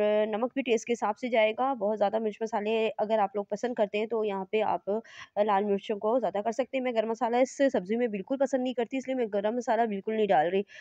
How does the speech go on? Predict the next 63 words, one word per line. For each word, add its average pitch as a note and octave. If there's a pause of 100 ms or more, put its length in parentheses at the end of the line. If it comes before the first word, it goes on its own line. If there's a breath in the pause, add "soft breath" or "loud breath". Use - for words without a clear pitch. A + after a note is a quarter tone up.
(140)
उसकी D4
जगह D4
पे C#4+
सिर्फ D4+
मैं C#4
यहाँ A#3
पे B3+
सूखा B3
धनिया A3
या G#3+
सफ़ेद G#3+
ज़ीरा F#3
ऐड F3
करूँगी, F#3+
ठीक A#3
है। C#4 (320 soft breath)
ये G#3+
दोनों C4
चीज़ें C4
बहुत A3+
अच्छा A3
यहाँ G#3+
पे C4
फ्लेवर F#3
देंगी। F3+ (280 soft breath)
तो C4+
सूखे C#4
धनिया C#4
की C4+
वीडियो B3
जो B3
है B3
वो G#3+
मिस A#3+
हो C#4
गई। C#4
कुटा A#3
हुआ B3+
धनिया A3
जो A#3+
होता A3
है A#3+
ना, D4
सूखा B3
साबुत G#3+
धनिया G#3+
कुटा A3
हुआ, G#3 (320 loud breath)
वो A#3+
इसमें G#3
ऐड F3
करें। F3
तो A#3
हमने B3+
ले C#4
लिया C4+
एक A#3+
बर्तन, A3+
बर्तन A3+
को C#4+
कर C#4
लेंगे B3+
गरम। D#3